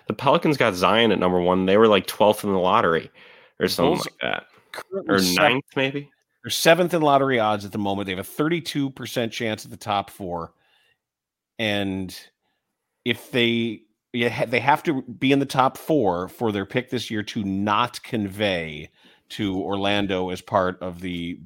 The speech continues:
Speaker 2: Vucevic, Wendell Carter, Franz Wagner trade.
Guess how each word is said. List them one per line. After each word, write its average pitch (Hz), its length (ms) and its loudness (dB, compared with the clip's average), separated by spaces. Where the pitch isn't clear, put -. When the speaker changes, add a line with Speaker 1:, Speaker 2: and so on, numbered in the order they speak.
Speaker 2:
Vucevic, 92 840 -8
Wendell 92 340 -4
Carter, 87 600 -6
Franz 87 400 -6
Wagner 98 520 -2
trade. - 400 -18